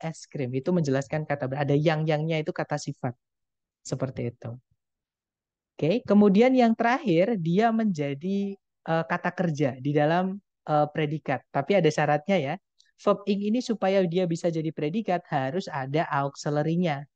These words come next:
Nah, auxiliary yang gandeng sama verb ing itu adalah dari keluarganya to be. Nanti artinya jadi sedang. Oke, atau istilahnya continuous seperti itu ya, teman-teman. Continuous itu caranya kita bilang sedang.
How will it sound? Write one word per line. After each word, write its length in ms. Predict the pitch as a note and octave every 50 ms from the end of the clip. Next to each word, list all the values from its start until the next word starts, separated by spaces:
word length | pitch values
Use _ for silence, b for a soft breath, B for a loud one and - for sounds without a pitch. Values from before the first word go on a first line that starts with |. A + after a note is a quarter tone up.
| _ _ _ _ _ _ -
Nah, 100 | E3 D#3 D3 E3 F3
auxiliary 560 | F#3+ F#3+ F#3+ - G#3 G3+ G#3 G#3 A#3 B3 B3
yang 80 | A3+ G#3+
gandeng 400 | F#3 F3 E3 D#3+ D#3+ F3+ F#3 F#3
sama 240 | F#3+ F3 F3+ F3 -
verb 160 | - G3+ G3+ -
ing 160 | F#3+ F#3 F3 E3+
itu 160 | F3 - -
adalah 320 | F#3+ F#3 D3+ C#3+ D#3 F3
dari 240 | E3 C#3+ C#3 C#3+ E3+
keluarganya 640 | E3 - E3 E3 D#3 D#3+ D3 C#3 C#3 C#3 D3 D3 -
to 160 | D3+ D3+ D3
be. 240 | B2+ C3+ B2+ A#2+ B2 _ _ _ b b b b b _ _ _ _ _
Nanti 220 | - C#3 C#3 E3
artinya 400 | F#3+ F3 D3+ - D#3+ E3 F#3 F#3
jadi 160 | D3+ C#3+ C3 D3+
sedang. 480 | - - F3 D3 C#3 D#3+ C3 A#2 A2+ A#2+ - _ _ _ _ _ _ _ _ _ _ _
Oke, 240 | _ - C3+ D#3+ G3
atau 240 | G3+ D#3 - - D#3
istilahnya 480 | D3+ C#3+ - D#3 D3 C#3 D3 D#3+ F3
continuous 560 | E3+ - D3 C#3 C3+ C#3+ C#3+ E3 F#3+ F#3 F#3
seperti 320 | - D#3 - - - - C3
itu 120 | B2+ C#3+ C#3
ya, 160 | C3+ D#3 G3+ - -
teman-teman. 320 | C3+ B2+ B2+ C#3 D#3 G3+ G#3 - _ _ _
Continuous 480 | - C#3+ D3 D3 E3 D#3+ D#3+ D#3+ D#3+ E3+
itu 160 | E3+ - G3+
caranya 320 | - F3 D#3+ D#3 D#3+ E3
kita 320 | E3 - E3 - E3+ E3+ D3+
bilang 240 | C#3+ C#3+ C#3+ C#3+
sedang. 400 | - D3 C#3 C3+ D3+ C3 A#2+ B2+